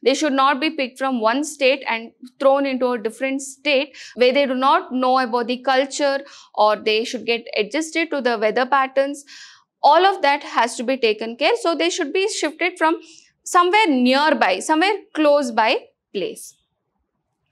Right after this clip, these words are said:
Villages should be taken into confidence at every stage of implementation of displacement, and they should be educated through public meetings, discussion about the legalities of the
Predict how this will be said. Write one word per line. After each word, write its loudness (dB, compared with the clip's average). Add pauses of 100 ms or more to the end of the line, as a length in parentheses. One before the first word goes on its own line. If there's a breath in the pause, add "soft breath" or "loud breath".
(360 loud breath)
Villages 0
should -4
be -4
taken 0
into -6
confidence -4
at -2 (100)
every 0
stage -2 (160)
of 2 (300 loud breath)
implementation -4
of -6
displacement, -4 (440 loud breath)
and 0
they 0
should -6
be -2
educated -4 (180)
through -4 (320 loud breath)
public 0
meetings, -4
discussion -2
about -2
the -4 (240 loud breath)
legalities -4
of 0
the 4